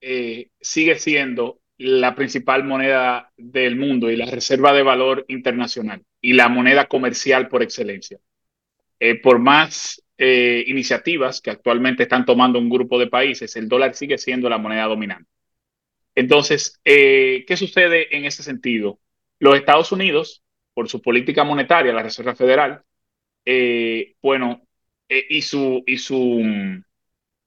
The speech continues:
y, y su as-, el Ministerio de Hacienda, en el caso se llama el Tesoro norteamericano, que es el Ministerio de Hacienda de, de los Estados Unidos, pues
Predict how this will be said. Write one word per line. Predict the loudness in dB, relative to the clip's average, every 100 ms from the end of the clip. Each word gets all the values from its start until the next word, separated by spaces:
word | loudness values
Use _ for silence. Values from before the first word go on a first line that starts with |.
| _
y, | 0 2 2 0
y | -2
su | 0 4 4
as-, | 2 0
el | -2
Ministerio | 0 -6 -4 0
de | -2
Hacienda, | -2 -8 -6 -8
en | -8
el | -8
caso | -6 -4 -2 -2
se | -2 0
llama | 0 0
el |
Tesoro | -4 -2 0
norteamericano, | 0 0 -2 -2 0 -2 -2 -8
que | -6
es |
el | -2
Ministerio | -2 -2 0 2
de |
Hacienda | 0 0 -2 0
de, | -2 -4 _
de | -6
los | -6
Estados | -2 -2 0
Unidos, | 0 -2 -2 -8 _ _ _ _ _
pues | 4 4 0